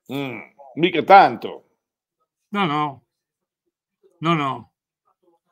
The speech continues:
Speaker 2: Questa è la ragione per cui Israele sarà definitivamente mollato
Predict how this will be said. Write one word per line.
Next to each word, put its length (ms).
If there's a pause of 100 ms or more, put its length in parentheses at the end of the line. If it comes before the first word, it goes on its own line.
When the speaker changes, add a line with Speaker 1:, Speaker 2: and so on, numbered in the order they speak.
(320)
Speaker 2:
Questa 420
è 40
la 140
ragione 600
per 200
cui 380
Israele 840
sarà 680
definitivamente 1040
mollato 840